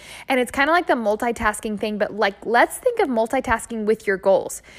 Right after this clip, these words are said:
You write down your ten goals every single day, at least if you follow the practice of Rachel Hollis. You write down ten goals that are really things that you're gonna have to put, you write down goals that you're really gonna have to push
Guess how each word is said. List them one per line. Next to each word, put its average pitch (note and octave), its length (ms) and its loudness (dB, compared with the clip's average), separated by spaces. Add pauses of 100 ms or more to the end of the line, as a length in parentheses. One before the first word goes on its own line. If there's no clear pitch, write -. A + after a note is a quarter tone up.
(200)
You C4 160 0
write C#4 260 4
down C4+ 280 2
your A#3 120 0
ten B3 300 -6
goals G3+ 460 0
every G#3 240 0
single D4 240 -4
day, F#3 220 4
at C#3+ 120 0
least A3 180 -2
if B3+ 120 -6
you A3 100 -4
follow G#3+ 280 2
the G#3+ 120 -4
practice G3 380 -4
of G3+ 100 -6
Rachel F#3+ 260 -6
Hollis. A3 540 -4 (580)
You A#3 140 0
write C4 180 2
down B3+ 240 -2
ten C4 320 -4
goals A3 300 0
that G#3+ 100 0
are G3 280 0 (320)
really C#4+ 400 0
things B3 240 -4
that A#3 80 -6
you're A3 100 -2
gonna A3 160 -2
have G3+ 80 -2
to G3+ 60 -6
put, - 140 -10 (760)
you B3+ 160 -2
write C4+ 220 4
down C#4+ 200 0
goals A3+ 240 4
that - 80 -6
you're A3 100 -4
really A3+ 200 0
gonna C4 160 -4
have B3 80 -8
to A#3 80 -6
push - 440 -4